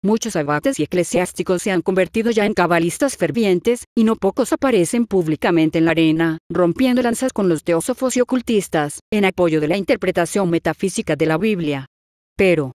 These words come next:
desgraciadamente para ellos, comienzan por el extremo erróneo. Se les aconseja que, antes de principiar a especular sobre lo metafísico de sus escrituras, estudien y dominen lo que se relaciona con lo puramente físico, esto es,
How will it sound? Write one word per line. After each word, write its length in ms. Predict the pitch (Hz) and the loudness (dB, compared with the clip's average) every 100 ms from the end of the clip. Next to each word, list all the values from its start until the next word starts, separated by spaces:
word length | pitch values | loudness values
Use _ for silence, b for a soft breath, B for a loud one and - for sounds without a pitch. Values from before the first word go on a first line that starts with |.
| - | -4
desgraciadamente 920 | 175 156 160 - 185 196 190 180 170 | -2 0 -2 0 0 0 0 0 0
para 260 | 170 175 208 | 0 0 2
ellos, 460 | 185 160 160 151 - - | 2 2 -2 -4 -10 0
comienzan 500 | 220 220 226 196 180 | 2 2 0 -2 -2
por 160 | 180 | 0
el 100 | 190 | 0
extremo 400 | 214 - 247 254 | -2 -2 0 2
erróneo. 580 | 277 202 190 156 139 135 - _ _ _ _ | 2 2 2 0 -2 -6 -14 _ _ _ _
Se 140 | - 220 | 0 2
les 180 | 214 | 2
aconseja 540 | 214 - 262 - 180 269 | 0 0 0 0 -2 -2
que, 300 | - 175 143 - | 0 0 -2 -2
antes 320 | 226 254 185 | -2 0 -2
de 100 | 175 | -2
principiar 520 | 226 226 226 185 175 | 0 -2 -2 0 0
a 20 | |
especular 540 | 190 - 220 254 214 185 | 0 0 0 2 0 0
sobre 280 | 220 180 160 | -2 0 0
lo 120 | 175 | 0
metafísico 680 | 165 165 - 190 - - | 0 -2 -4 -4 -2 0
de 140 | 214 220 | 2 0
sus 180 | 208 226 | 0 -2
escrituras, 800 | 214 - 180 185 160 160 156 - - | -2 -4 -2 2 2 0 -4 -6 -2
estudien 560 | 202 - 240 226 254 | -2 0 0 2 2
y 60 | 254 | 2
dominen 420 | 247 247 190 175 | 2 2 2 0
lo 100 | 185 | 0
que 100 | 180 | -2
se 120 | 180 | -2
relaciona 460 | 170 170 170 180 180 | 0 0 0 -2 0
con 160 | 196 | 0
lo 80 | 170 | 0
puramente 540 | 147 277 294 247 170 254 | 2 2 2 2 0 0
físico, 560 | 233 196 175 - 254 - | 0 0 0 0 -2 -2
esto 320 | 196 180 233 | -2 0 2
es, 360 | 220 165 160 - | 4 4 2 -4